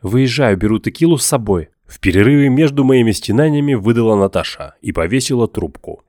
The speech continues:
Я же опять принялась жалеть себя дуру и плакать в подушку, которая уже насквозь промокла и впитала в себя всю косметику, что была на моём лице. В дверь позвонили, и я непрекаянно поплелась открывать. «Выглядишь как зомби».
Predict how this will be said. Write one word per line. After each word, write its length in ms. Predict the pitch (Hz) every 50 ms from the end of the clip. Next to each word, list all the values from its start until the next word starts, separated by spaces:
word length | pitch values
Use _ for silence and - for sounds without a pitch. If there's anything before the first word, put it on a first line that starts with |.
| _
Я 260 | - 80 82 98 127 127
же 140 | 107 104
опять 380 | - - 117 117 151 147 135 -
принялась 380 | - 131 127 127 123 123 117 104
жалеть 300 | 95 101 104 107 104 -
себя 240 | - - 92 95
дуру 380 | 87 90 131 131 123 120 123 123
и 60 | - 104
плакать 400 | - - 170 165 - - 143 -
в 80 | -
подушку, 640 | - 135 117 107 95 85 - - - - 73 - _ _ _ _ -
которая 300 | - 90 - 92 87 90
уже 240 | 85 85 85 85 87
насквозь 400 | 87 87 87 - - 92 90 -
промокла 520 | - - 95 101 120 139 135 - 139 131 131
и 160 | - - 107
впитала 520 | 98 - - - - - 127 127 123 120
в 40 | -
себя 240 | - - 98 87 82
всю 220 | - - - 92
косметику, 760 | - 127 117 - - 160 131 - - 87 - - 76 - _ _
что 240 | - - - 101 85
была 280 | 80 85 101 135 147
на 80 | 139 139
моём 280 | 143 160 170 160 147
лице. 400 | 135 120 - - - - 78 - - _ _ _ _
В 140 | 95 82 82
дверь 260 | 78 92 143 180 165
позвонили, 680 | - 147 123 117 113 120 107 95 87 82 73 71 71 - _
и 160 | - 92 90
я 100 | 85 85
непрекаянно 640 | 87 82 - 90 90 - - 165 156 147 147 147 -
поплелась 480 | 135 123 - - 92 87 85 80 -
открывать. 560 | - - - - 123 120 110 87 71 - - _ _ _ _
«Выглядишь 480 | 104 95 131 151 165 165 160 165 156 -
как 200 | - 165 139 135
зомби». 500 | 127 131 135 135 135 135 127 110 85